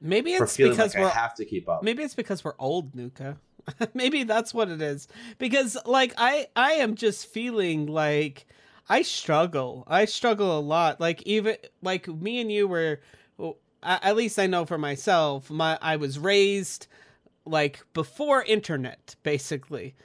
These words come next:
Speaker 1: So I know what it was to be a ditch kid. I was out in the di-, you know, playing in the ditch, and,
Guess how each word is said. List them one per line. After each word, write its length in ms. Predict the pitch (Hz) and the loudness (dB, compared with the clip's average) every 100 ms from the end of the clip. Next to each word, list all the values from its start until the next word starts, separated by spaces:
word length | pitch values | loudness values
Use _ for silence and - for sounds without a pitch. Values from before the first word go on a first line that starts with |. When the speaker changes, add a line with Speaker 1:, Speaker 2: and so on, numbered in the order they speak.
| _ _ | _ _
Speaker 1:
So 520 | - - 202 190 190 185 | -10 2 4 4 2 2
I 240 | 220 269 | 2 2
know 460 | 208 190 180 170 160 | 2 2 4 4 2
what 160 | 151 151 | 0 0
it 100 | 147 | 0
was 600 | 151 151 139 - - 131 | 2 2 -2 -8 -12 -8
to 160 | - 147 | -6 -4
be 200 | 160 143 | -2 -2
a 40 | |
ditch 400 | 131 151 139 - | -2 -6 -6 -10
kid. 300 | - 131 123 | -8 -6 -6
I 100 | 135 | -6
was 220 | 139 135 | -4 0
out 380 | 143 143 147 - - | 2 2 0 -4 -10
in 100 | 151 | -6
the 100 | 131 | -4
di-, 280 | 151 151 - | -2 -4 -4
you 220 | 160 160 | -6 -4
know, 320 | 143 139 131 135 | -2 -2 -2 -4
playing 600 | - 202 190 175 170 160 - - | 0 2 4 2 0 -4 -8 -6
in 160 | 156 | -4
the 80 | 151 | -4
ditch, 460 | 139 156 160 - 143 | -2 -2 -4 -8 -8
and, 200 | 131 | -8